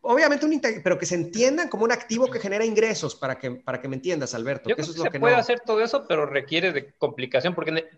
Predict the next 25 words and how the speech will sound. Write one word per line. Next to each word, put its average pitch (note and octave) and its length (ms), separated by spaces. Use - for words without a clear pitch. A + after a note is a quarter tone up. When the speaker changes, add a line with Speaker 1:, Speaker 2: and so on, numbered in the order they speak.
Speaker 2:
ahorita F3 260
te F#3+ 60
lo, E3+ 220
te E3+ 60
lo D#3+ 100
planteo E3 260
como G3+ 260
desde D3 200
el C#3 180
punto G3 220
de F#3 40
vista F#3+ 200
de F3 100
la C3 240
animación. C3 760
O C#3+ 60
sea, C#3+ 160
aquí C3+ 180
hay F3+ 100
Speaker 1:
Sí. G3 60
Speaker 2:
en - 180
pocas A3 320
empresas E3 460
de C3+ 80
animación B2+ 600